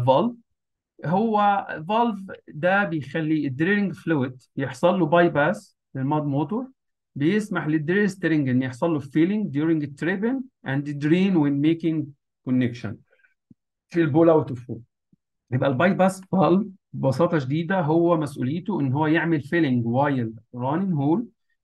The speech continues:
لان انا عندي اوريدي الدريل سترينج وهو نازل في الرانين هول بيبقى فاضي من جوه،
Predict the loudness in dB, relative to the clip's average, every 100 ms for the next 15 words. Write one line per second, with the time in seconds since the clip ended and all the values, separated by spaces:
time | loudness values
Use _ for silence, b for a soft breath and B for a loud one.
0 | _ -4 -2 0 -2 -2 -2 -4 -4 -4
1 | -4 -4 -4 -4 -2 -2 -2 -2 -2 0
2 | 2 2 2 2 0 -2 -4 -8 -6 -2
3 | 0 0 0 0 0 -2 _ _ _ -4
4 | -2 -2 0 2 2 2 2 0 -2 -2
5 | -6